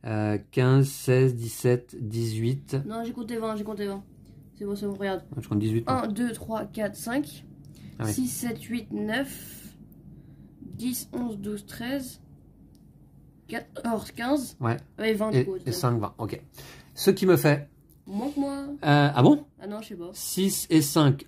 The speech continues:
Speaker 1: onze.
Speaker 2: Je crois que j'ai gagné de un point.
Speaker 1: Et dix, vingt et un. Et quatre, vingt-cinq. Et vingt,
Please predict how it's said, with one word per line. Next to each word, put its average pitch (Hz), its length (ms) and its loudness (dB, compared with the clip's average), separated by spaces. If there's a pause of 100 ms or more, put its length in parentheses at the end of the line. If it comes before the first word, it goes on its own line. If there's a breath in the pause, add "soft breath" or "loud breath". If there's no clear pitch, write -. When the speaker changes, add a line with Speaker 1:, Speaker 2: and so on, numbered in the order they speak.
(140)
Speaker 1:
onze. 208 560 4 (300)
Speaker 2:
Je - 40 -20
crois 269 140 -10
que 254 60 -6
j'ai 226 80 -10
gagné 214 180 -6
de 208 80 -6
un 196 120 -8
point. 190 160 -16 (200)
Speaker 1:
Et 170 140 12
dix, 165 600 0 (480)
vingt 135 600 4
et 170 140 8
un. 196 320 4 (540)
Et 160 180 4
quatre, 165 520 0 (960)
vingt-cinq. 156 720 4 (720)
Et 135 100 4
vingt, 139 320 6